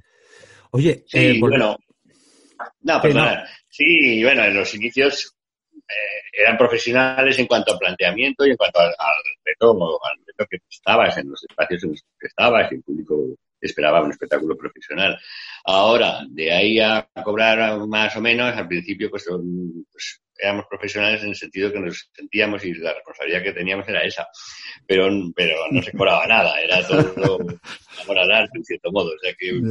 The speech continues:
Speaker 2: un poco como lo
Speaker 3: Por
Speaker 2: quieras
Speaker 3: ahí, por
Speaker 2: ver,
Speaker 3: ahí,
Speaker 2: ¿no?
Speaker 3: ¿no? <laughs> Muy bien.
Speaker 2: Sí.
Speaker 1: Oye, y, eh,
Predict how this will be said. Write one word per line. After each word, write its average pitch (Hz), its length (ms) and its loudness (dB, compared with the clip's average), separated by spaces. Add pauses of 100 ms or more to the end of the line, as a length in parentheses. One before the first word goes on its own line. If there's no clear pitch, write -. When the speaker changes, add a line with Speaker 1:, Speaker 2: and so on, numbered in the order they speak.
(140)
Speaker 2:
un 104 60 -8
poco 110 420 -4 (160)
como 95 160 -6
lo 92 60 0
Speaker 3:
Por - 60 -6
Speaker 2:
quieras 117 200 8
Speaker 3:
ahí, 175 60 4
por - 80 -2
Speaker 2:
ver, 123 140 2
Speaker 3:
ahí, 110 160 -12
Speaker 2:
¿no? - 160 -10 (260)
Speaker 3:
¿no? 151 140 -2
<laughs> - 40 -10
Muy 120 160 0
bien. 107 160 -2
Speaker 2:
Sí. 87 200 -2 (360)
Speaker 1:
Oye, 160 200 6
y, 131 160 6 (160)
eh, 127 180 4